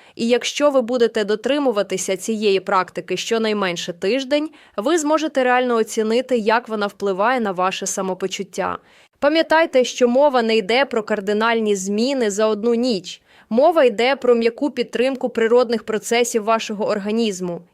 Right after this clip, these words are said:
і потенційне поліпшення самопочуття та енергійності протягом дня.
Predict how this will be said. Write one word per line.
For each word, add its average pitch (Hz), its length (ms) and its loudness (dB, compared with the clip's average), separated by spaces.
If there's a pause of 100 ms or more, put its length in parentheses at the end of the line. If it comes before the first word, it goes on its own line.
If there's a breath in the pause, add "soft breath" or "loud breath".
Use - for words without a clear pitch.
і 277 140 0
потенційне 269 640 0
поліпшення 226 640 -2
самопочуття 233 960 0
та 247 220 -2
енергійності 220 880 -2
протягом 214 640 -2
дня. 190 360 -4